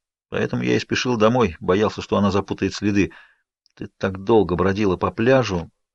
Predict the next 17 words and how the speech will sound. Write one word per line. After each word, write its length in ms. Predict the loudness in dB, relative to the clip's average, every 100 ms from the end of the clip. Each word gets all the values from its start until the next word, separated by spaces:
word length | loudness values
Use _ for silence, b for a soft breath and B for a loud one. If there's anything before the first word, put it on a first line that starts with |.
| -20
Джейк 400 | -4 4 4 4
осекся 480 | 0 0 -2 -2 -2
и 60 | 2
нервно 320 | 4 2 0
сглотнул. 540 | 2 2 2 -2 -2 b b b _ _ _ _ _ _ _ _ _ _ _
"Сэм 360 | -4 2 4 4
вернулся 500 | 0 0 0 -2 -2
вместе 340 | 0 0 -2
с 100 | -2
тобой, 360 | 0 4 6 6
значит, 480 | 4 2 0 -4 -20 _ _ -6
остальные 500 | -4 0 0 0 0
уже 220 | 2 0
дома?" 380 | 2 0 0 -6 _ _ _ _ _ _ _ _ _ _ _
"Ага, 440 | -2 2 4 4 2 _ _ _ _
вроде 320 | 2 4 4
того". 380 | 2 0 0 -2